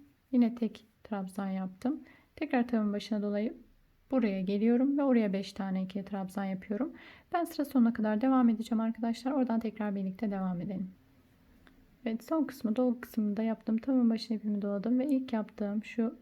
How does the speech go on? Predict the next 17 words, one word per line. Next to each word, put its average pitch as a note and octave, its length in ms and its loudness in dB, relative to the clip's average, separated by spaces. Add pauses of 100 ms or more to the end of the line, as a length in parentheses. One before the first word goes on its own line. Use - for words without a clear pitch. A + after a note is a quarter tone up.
(140)
üç A#3+ 180 -6
grupluk G3 500 -6
bir A#3+ 240 0
al-, G#3+ 280 -4 (180)
alt G3+ 220 -2
sıradaki G#3 640 -4 (500)
üç C4+ 240 -2
grup, G#3 300 -4 (480)
üç B3+ 360 -6 (420)
tane G3+ 320 -4
ikili A#3 240 -2
trabzanın G#3 680 -2
en C4+ 100 8
ucuna G#3 460 0 (800)
ikili B3+ 260 0
trabzanla G#3 640 -4
bağladım. A3 720 -2